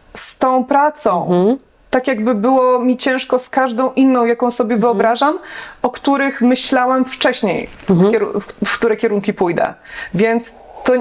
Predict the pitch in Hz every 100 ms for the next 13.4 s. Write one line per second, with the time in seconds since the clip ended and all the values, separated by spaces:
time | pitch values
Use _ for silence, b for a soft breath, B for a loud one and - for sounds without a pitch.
0 | 233 - 247 294 320 226 269 427 339 -
1 | 247 220 208 202 190 196 185 - 214 202
2 | 196 185 202 269 262 - 247 190 254 262
3 | 180 170 185 190 151 139 196 196 208 -
4 | 220 - 160 - - B B B - 240
5 | 262 233 196 - 233 - 220 220 220 -
6 | - 208 220 233 247 180 202 196 190 -
7 | 208 214 208 220 220 226 233 254 233 196
8 | 196 339 - 165 - B B B 202 240
9 | 240 240 233 233 233 220 208 240 226 220
10 | 214 233 254 269 254 165 160 - _ _
11 | b b 190 220 226 - B B B -
12 | 202 196 214 208 233 226 226 202 208 220
13 | 214 220 220 214